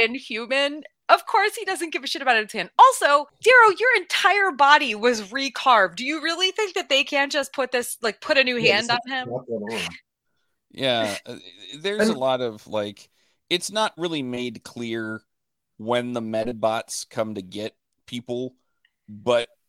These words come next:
Speaker 3: from context clues, I'm like, "Okay, so in our world, they would be fatally wounded.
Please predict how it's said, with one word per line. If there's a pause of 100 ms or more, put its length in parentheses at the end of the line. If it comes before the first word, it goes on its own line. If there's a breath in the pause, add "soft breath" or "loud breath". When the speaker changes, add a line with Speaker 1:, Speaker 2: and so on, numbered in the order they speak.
(280)
Speaker 3:
from
context
clues,
I'm
like,
"Okay, (320)
so (200)
in
our
world, (320)
they
would
be
fatally
wounded.